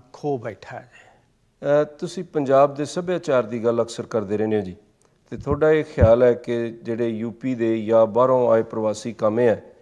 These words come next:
Speaker 2: ਉਹ ਪੰਜਾਬ ਦੇ ਸੱਭਿਆਚਾਰ ਦਾ ਸਤਿਆਨਾਸ਼ ਕਰ ਰਹੇ ਹੈ। ਅਹ, ਤੁਸੀਂ ਸਮਝਦੇ ਹੋ ਜੀ ਕਿ ਹਾਲੇ ਵੀ ਉਹੀ ਹਾਲ ਹੈ? ਅਹ, ਤੁਸੀਂ ਚਾਹੁੰਦੇ ਹੋ ਕਿ ਪੰਜਾਬ ਦੇ ਵਿੱਚੋਂ ਜਿਹੜੀ ਭਈਆ ਕਲਚਰ ਹੈ, ਉਹ ਖਤਮ ਹੋ ਜਾਣੀ ਚਾਹੀਦੀ ਹੈ?
Speaker 1: ਮੈਂ ਇਸ ਤਰ੍ਹਾਂ ਤਾਂ ਨਹੀਂ ਸੋਚਦਾ, ਲੇਕਿਨ ਮੈਂ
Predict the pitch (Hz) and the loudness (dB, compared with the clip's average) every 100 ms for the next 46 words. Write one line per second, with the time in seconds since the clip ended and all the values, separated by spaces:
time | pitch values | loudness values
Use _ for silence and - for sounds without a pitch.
0 | _ _ _ 147 139 131 117 113 110 110 | _ _ _ -8 -6 -6 0 2 2 0
1 | 117 117 - 147 139 127 - 107 101 107 | -2 -2 -4 -6 -2 -2 0 -2 0 -2
2 | 104 120 - 110 107 110 - 110 110 110 | -2 -4 0 2 4 2 2 2 6 4
3 | 90 - _ _ _ _ _ _ - 117 | 2 -8 _ _ _ _ _ _ -2 4
4 | 120 120 113 - - 147 190 160 208 214 | 6 6 2 -8 -18 -12 -10 -6 -2 0
5 | 208 202 170 165 170 170 165 165 139 135 | -2 -4 -4 -2 -2 -2 -4 -4 0 2
6 | 131 135 131 - - _ _ _ - 117 | 6 4 2 -4 -20 _ _ _ -6 -6
7 | - - 120 127 - 156 160 151 147 139 | -6 -14 -14 -6 0 2 2 0 0 -8
8 | - - 120 117 120 120 123 120 113 123 | -10 -8 -2 4 6 6 4 -6 -6 -8
9 | 117 123 123 - 131 110 107 110 117 107 | -6 -8 -8 -10 -8 0 0 2 -2 -4
10 | 117 117 117 143 151 147 143 143 147 143 | -2 -2 -4 -8 -8 -6 -8 -8 -10 -10
11 | 143 _ _ _ - - - _ _ _ | -18 _ _ _ -20 -20 -20 _ _ _
12 | - 214 202 - 214 233 214 180 190 165 | -12 -8 -8 -8 -2 0 0 0 -2 -4
13 | 151 127 147 165 208 - _ _ _ _ | -4 -2 0 -2 -4 -14 _ _ _ _
14 | 147 156 196 175 170 190 | -12 -8 -10 -6 -4 -4